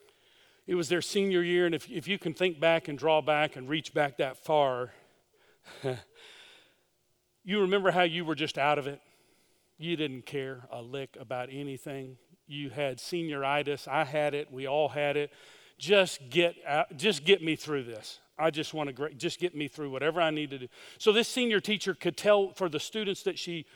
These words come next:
was speaking to that they had just had enough. They were done. It's over. So she said, "I'm gonna try something. I'm gonna try to encourage them." So she would take a ribbon,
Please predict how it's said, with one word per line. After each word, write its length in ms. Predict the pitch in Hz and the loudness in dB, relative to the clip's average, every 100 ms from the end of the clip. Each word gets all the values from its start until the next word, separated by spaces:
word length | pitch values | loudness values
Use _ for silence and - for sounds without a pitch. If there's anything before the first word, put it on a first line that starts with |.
| _ | _
was 240 | - 160 131 | -4 -4 -4
speaking 460 | - - 240 190 151 | -8 -8 -4 -4 -2
to 180 | 160 151 | -4 -2
that 160 | 170 | 2
they 120 | 254 | 2
had 120 | 302 247 | 2 -2
just 180 | 247 | -4
had 200 | - 202 | 2 4
enough. 280 | 196 202 196 | 4 0 -2
They 100 | 220 | -2
were 140 | 214 233 | -4 0
done. 340 | 277 302 160 | 2 2 -2
It's 220 | 151 202 | -4 -2
over. 340 | 269 294 135 113 - - - - - - | 0 0 -4 -14 -18 -20 -20 -20 -20 -10
So 120 | 190 | -8
she 200 | - 202 | -4 -4
said, 160 | 196 | 0
"I'm 100 | 180 | 0
gonna 160 | 196 180 | -2 -6
try 280 | - 175 135 | -4 -4 -4
something. 440 | - 131 117 113 107 _ _ _ - | -8 -16 -18 -20 -20 _ _ _ -6
I'm 180 | 165 196 | -2 0
gonna 180 | 190 147 | 0 -2
try 340 | - 175 170 | -4 -2 -2
to 200 | - 170 | -2 -4
encourage 760 | 139 120 - 196 160 123 104 | -4 -8 -12 -6 -6 -8 -14
them." 220 | 131 120 110 _ _ _ _ _ _ _ _ _ _ _ _ | -18 -18 -20 _ _ _ _ _ _ _ _ _ _ _ _
So 160 | - 269 | -10 -6
she 180 | - 190 | -6 -6
would 140 | 147 | -6
take 220 | - 208 | -2 -2
a 60 | 226 | -2
ribbon, 420 | 185 180 120 101 | -2 -2 -4 -12